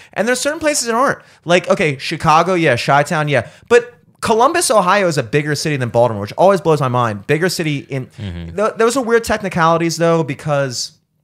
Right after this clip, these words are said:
Speaker 1: we're talking about the proper, like, the actual city proper. And, like, Baltimore does have that weird thing where it's, like, the county city line where they don't count the, the metro as part of the population, which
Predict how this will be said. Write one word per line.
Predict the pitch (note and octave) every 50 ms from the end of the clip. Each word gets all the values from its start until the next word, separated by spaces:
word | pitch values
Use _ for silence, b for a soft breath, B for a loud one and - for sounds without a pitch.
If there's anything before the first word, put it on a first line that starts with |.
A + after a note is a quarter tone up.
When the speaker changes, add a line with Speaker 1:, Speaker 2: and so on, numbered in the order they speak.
| _ _ _ _ _ _ _ _ _ - A2+ - -
Speaker 1:
we're | C#3 C#3
talking | C#3 - D#3 D3 D3 D3+
about | D3 C#3+
the | - -
proper, | - - D#3 B2+ B2+ B2+ - C3+ C3 -
like, | - A#2+ G#2+ -
the | C3 -
actual | - B2 A#2+ - - - C3 A#2+ A2+
city | - - - C#3 B2+ A#2+
proper. | A2 - - G#2+ G#2+ A2+ - C3 B2 B2 B2+ - b b b b b b b
And, | C3 C3+ C3 B2+
like, | B2+ B2+ B2+ A#2+ A#2+ -
Baltimore | - B2 B2 B2+ C3+ C3 C3
does | A#2+ B2 B2 B2 -
have | - B2+ A2
that | A#2 A2+ -
weird | - A#2 A2+ A2+ G#2+ -
thing | B2 A2+ A2+ A2 A2
where | A2 G#2+
it's, | G#2 - -
like, | A2+ G#2
the | - A2+
county | - - C3 A2+ A2+ A2 A2
city | G#2 - B2+ A#2 A2+
line | G#2+ G#2 G#2 G#2+ G#2+ A2 A2 G#2
where | G#2+ G#2+
they | G#2 G2+
don't | G#2 G2+ G2+ -
count | - B2 A2+ A2 A2 -
the, | G#2 - _ _
the | - -
metro | G#2 G#2 G#2 G#2+ - - - B2 A2+ A2+ A2+
as | - F#2 G#2 G2+ -
part | - A#2+ A2
of | G#2+
the | G2+
population, | - A2 G#2 G2 G#2+ G2+ G2+ G#2 G#2 - C3 A#2+ G#2+
which | A2 G#2+ - -